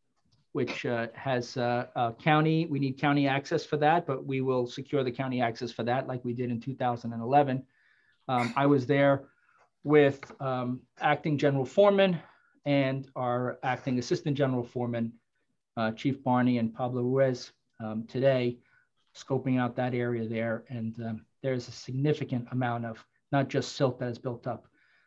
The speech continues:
but, uh, fist-sized stones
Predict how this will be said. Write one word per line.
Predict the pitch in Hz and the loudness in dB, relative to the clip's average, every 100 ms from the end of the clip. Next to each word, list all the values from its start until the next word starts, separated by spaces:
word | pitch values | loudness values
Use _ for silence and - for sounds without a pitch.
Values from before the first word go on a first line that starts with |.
| _ | _
but, | - 127 123 - | 4 6 4 -4
uh, | 127 | -8
fist-sized | 120 - 170 156 - - 143 135 123 - - | -8 -2 0 0 -2 0 4 4 2 -4 -16
stones | - - 165 147 127 117 113 - | -20 0 4 6 6 2 -4 -12